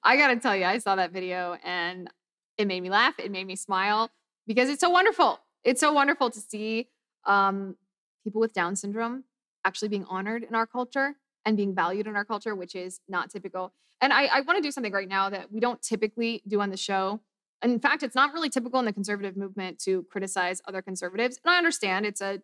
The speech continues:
team player ty-, or a team mentality. You don't wanna fire shots within your own tent here. Um, but there i-, there's a particular conservative, very prominent conservative,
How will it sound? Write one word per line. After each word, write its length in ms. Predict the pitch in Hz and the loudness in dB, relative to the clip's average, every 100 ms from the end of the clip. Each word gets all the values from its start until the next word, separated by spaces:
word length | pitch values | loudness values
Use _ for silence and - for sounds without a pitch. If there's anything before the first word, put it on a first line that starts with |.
| _ | _
team 320 | - 247 226 | -2 0 0
player 420 | 220 202 190 190 | 0 0 2 0
ty-, 220 | 190 202 185 | -2 -2 0
or 140 | 208 | 0
a 60 | 196 | 0
team 420 | - 240 220 214 | -2 -2 0 -2
mentality. 540 | 202 196 196 175 170 196 | -8 -10 -6 -4 -4 -6
You 80 | 202 | -6
don't 160 | 180 | -4
wanna 300 | 190 180 180 - _ _ _ | -2 -2 -2 -6 _ _ _
fire 300 | - 208 202 | 0 2 2
shots 340 | 202 196 196 - | 4 4 4 0
within 260 | 190 196 | -8 -8
your 120 | 190 | -6
own 180 | 180 196 | -6 -8
tent 260 | 196 202 190 | -6 -6 -4
here. 340 | 196 190 190 - _ _ _ - | -4 -4 -4 -10 _ _ _ 0
Um, 480 | 214 214 208 208 - _ _ _ - | 4 4 2 0 -10 _ _ _ 0
but 100 | 277 | 2
there 160 | 339 381 | 4 2
i-, 220 | 294 302 | 2 0
there's 180 | 285 339 | 2 0
a 40 | |
particular 420 | 339 320 302 320 285 | -2 -6 0 2 2
conservative, 460 | 247 226 220 220 | 2 0 2 0
very 220 | 185 202 208 | 0 -2 0
prominent 360 | 208 202 196 | 0 0 -2
conservative, 520 | 196 196 190 196 190 | -6 -6 -6 -4 -6